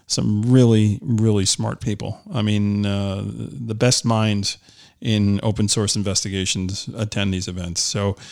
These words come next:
uh, please go check it out. It's, uh, go osmosis dot com, G O dot osmosis,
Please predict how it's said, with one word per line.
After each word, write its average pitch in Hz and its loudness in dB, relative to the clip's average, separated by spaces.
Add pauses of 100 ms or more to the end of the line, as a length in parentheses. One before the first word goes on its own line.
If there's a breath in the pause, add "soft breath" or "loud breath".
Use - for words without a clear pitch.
(280 loud breath)
uh, 101 0
please 143 2
go 165 4
check 160 4
it 135 6
out. 123 4
It's, - 2
uh, 107 2 (260)
go 123 6
osmosis 117 6
dot 104 0
com, 110 0
G 113 4
O 110 4
dot 104 0 (640 loud breath)
osmosis, 113 4